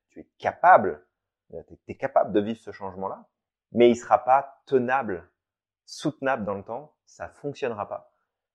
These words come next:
Alors que si tu appliques cette technique du Kaizen de je fais petit pas par petit pas, tu sais, tu peux reprendre le sport et te dire, bah, regarde, je vais me donner trente minutes de sport pour les trois prochaines semaines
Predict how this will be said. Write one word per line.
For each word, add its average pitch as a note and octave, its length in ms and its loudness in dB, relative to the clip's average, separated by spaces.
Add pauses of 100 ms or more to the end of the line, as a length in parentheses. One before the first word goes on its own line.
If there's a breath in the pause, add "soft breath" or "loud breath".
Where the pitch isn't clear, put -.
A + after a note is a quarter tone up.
(120)
Alors A2+ 260 4
que A#2 100 -12
si - 400 -6
tu - 120 -4
appliques - 540 -8 (800)
cette - 200 -12
technique F#2+ 400 -8
du D2+ 80 -20
Kaizen F#2+ 600 -4
de F2+ 340 -10 (240)
je - 140 -20
fais E2+ 200 -14
petit A2+ 440 -10
pas G#2+ 360 -8 (180)
par - 200 -20
petit F#2+ 240 -14
pas, - 360 2 (420)
tu - 80 -6
sais, - 60 -10
tu - 120 -20
peux B2+ 100 2
reprendre B2 380 -2
le F#2+ 100 -8
sport D3+ 500 -4 (340)
et F#2 100 -10
te F#2 80 -10
dire, A#2 220 -2
bah, F#2 360 -2 (260)
regarde, A2+ 220 0
je G#2 100 -10
vais G2 60 -8
me F#2+ 60 -8
donner G#2+ 300 -6
trente A#2+ 260 -12
minutes A2+ 280 -8
de G#2 100 -10
sport G#2+ 600 -4 (140)
pour A2 200 -10
les F#2+ 100 -6
trois - 200 -12
prochaines G2+ 320 -16
semaines G2 460 -12